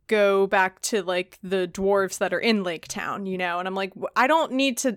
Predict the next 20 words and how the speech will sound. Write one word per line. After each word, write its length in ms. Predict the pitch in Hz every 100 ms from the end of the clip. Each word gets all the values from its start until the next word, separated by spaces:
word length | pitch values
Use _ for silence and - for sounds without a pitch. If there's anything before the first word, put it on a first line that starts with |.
| -
I 100 | 247
don't 200 | 285 226
need 200 | 247 214
the 60 | 196
context 800 | - 302 359 339 226 208 -
of, 140 | 226 196
like, 200 | 202 190
what 180 | 220 359
are 100 | 359
the 120 | -
orcs 440 | - 233 240 - -
up 180 | - -
to, 260 | - -
you 160 | 202 196
know? 260 | 185 185 196
Like, 160 | 202 -
I'm 180 | 226 247
just 180 | 294 -
gonna 220 | 262 254
assume 840 | 214 - - 262 254 202 185 180